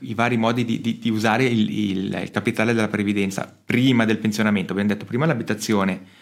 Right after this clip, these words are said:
della casa privata, appunto il lasciare la Svizzera defini-, definitivamente, e il terzo è anche di mettere ditta in proprio. Quindi i trecentomila franchi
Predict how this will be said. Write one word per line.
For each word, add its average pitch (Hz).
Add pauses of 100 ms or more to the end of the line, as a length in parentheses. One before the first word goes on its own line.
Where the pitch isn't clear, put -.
(360)
della 101
casa 104
privata, 104 (520)
appunto 110
il 101
lasciare 98
la 107
Svizzera 110
defini-, 113
definitivamente, 113
e -
il 104
terzo -
è 127
anche 113 (320)
di 113
mettere 127 (300)
ditta 107
in 131
proprio. 113 (960)
Quindi 113
i 110
trecentomila 120
franchi 98